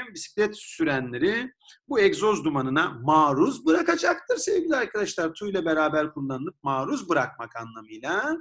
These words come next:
ya da maruz kalmak şeklinde aldığımız expose to'muz var burada. To arka tarafa doğru kaçmış. Relate, ilişkilendirmek. Tabii o da to ile beraber kullanılıyor ama ilişkilendirmek bakış açısına uygun bir cümle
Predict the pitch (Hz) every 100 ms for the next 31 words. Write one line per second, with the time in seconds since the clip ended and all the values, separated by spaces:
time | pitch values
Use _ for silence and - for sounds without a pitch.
0 | - - _ 127 143 127 117 170 208 -
1 | 135 120 113 110 113 107 107 107 110 120
2 | - - 180 - 269 330 330 - _ _
3 | - 247 220 208 139 127 151 143 139 120
4 | 165 180 - - - - 110 107 104 120
5 | 220 277 147 - - - - - _ 131
6 | 220 285 269 269 - - 220 208 208 -
7 | 202 202 196 185 196 196 220 214 - _
8 | _ _ _ 160 156 165 165 190 175 151
9 | 139 131 127 131 135 123 120 - 165 175
10 | 170 - 170 170 165 175 175 160 160 -
11 | 135 - 123 139 185 170 202 123 117 104
12 | 196 302